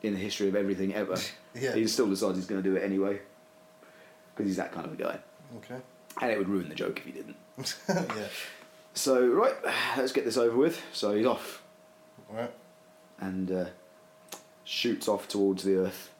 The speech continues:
Speaker 1: which at
Speaker 2: Mm-hmm.
Speaker 1: this point is, like, the size of, you know, a little pinprick in the distance.
Speaker 2: Okay.
Speaker 1: You know, flies off f-, from behind Pluto, straight through the asteroid belt.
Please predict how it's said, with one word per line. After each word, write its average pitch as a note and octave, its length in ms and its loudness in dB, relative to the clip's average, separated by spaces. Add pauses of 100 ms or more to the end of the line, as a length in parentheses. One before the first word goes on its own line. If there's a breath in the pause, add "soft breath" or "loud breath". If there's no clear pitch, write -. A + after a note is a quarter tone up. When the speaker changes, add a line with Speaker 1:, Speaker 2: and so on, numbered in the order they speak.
(120)
Speaker 1:
which B2 240 -4
at - 60 0
Speaker 2:
Mm-hmm. F#2 40 -2
Speaker 1:
this F#2+ 140 0
point F#2+ 260 -2
is, F2+ 140 -8
like, F#2 140 -4 (200)
the - 60 -18
size F#2 420 -2
of, E2+ 180 -6 (500)
you F2 80 -10
know, F#2 100 -10 (580)
a D#2+ 40 -6
little G2 260 -12 (240)
pinprick F2+ 400 -4
in F#2+ 80 -6
the F#2 60 -6
distance. - 580 -6 (160)
Speaker 2:
Okay. A#2 200 -4 (640 loud breath)
Speaker 1:
You F#2+ 80 -4
know, F2 60 -6 (100)
flies A2 920 2
off F#2+ 380 -2
f-, F#2 60 -8 (140)
from F#2+ 200 -2
behind F#2 340 -2
Pluto, F#2+ 480 0 (1900)
straight D3 600 4
through C3 200 6
the A#2 120 8
asteroid G2+ 540 4
belt. G2+ 300 4